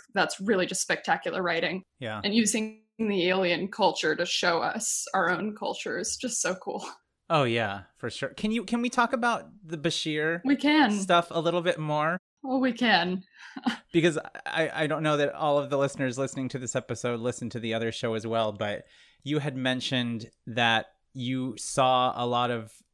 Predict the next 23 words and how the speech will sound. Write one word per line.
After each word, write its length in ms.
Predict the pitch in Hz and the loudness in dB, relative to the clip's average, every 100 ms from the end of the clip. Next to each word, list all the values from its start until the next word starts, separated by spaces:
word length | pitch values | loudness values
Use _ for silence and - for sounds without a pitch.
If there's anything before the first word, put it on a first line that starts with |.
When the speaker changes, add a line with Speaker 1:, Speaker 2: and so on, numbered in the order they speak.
| _ | _
Speaker 2:
not 320 | 156 147 147 | -2 2 4
only 500 | 143 135 135 135 131 - | 4 2 2 0 -2 -4
neurodivergent 840 | 139 143 135 123 123 123 135 131 127 | 2 6 6 4 2 2 2 2 0
representation 800 | 120 123 113 113 113 113 - 117 | 0 0 -2 -4 -2 -4 -4 -6
with 160 | 113 | -6
Julian 360 | - 110 113 110 | -4 -2 -2 -4
Bashir, 600 | 113 - 120 110 110 110 - _ _ | -6 -6 -4 -4 -4 -6 -12 _ _
Speaker 1:
Mm-hmm. 420 | 240 202 165 185 - _ - | 2 2 0 -6 -10 _ 0
Speaker 2:
but 160 | 127 117 | 0 2
also 720 | 117 113 - 120 113 110 101 _ | 0 0 0 0 2 0 -6 _
trans 380 | - 170 180 120 | -4 0 0 0
representation. 800 | 110 113 98 98 110 98 - 101 | -2 -2 -6 -6 -6 -8 -8 -10
Can 160 | 110 | -8
you 80 | 120 | -6
talk 240 | 113 117 131 | -4 -4 -4
about 240 | 131 127 | -6 -4
that 160 | 117 120 | -4 -4
a 80 | |
little 160 | 113 123 | -4 -6
bit? 300 | 127 165 160 _ _ _ _ _ _ _ | -6 -8 -8 _ _ _ _ _ _ _
Speaker 1:
Yeah, 400 | - 302 359 226 - | 0 2 4 2 0
um, 220 | 208 208 | -4 0
absolutely. 760 | 247 233 277 277 - 185 - | 0 2 2 0 0 -4 -6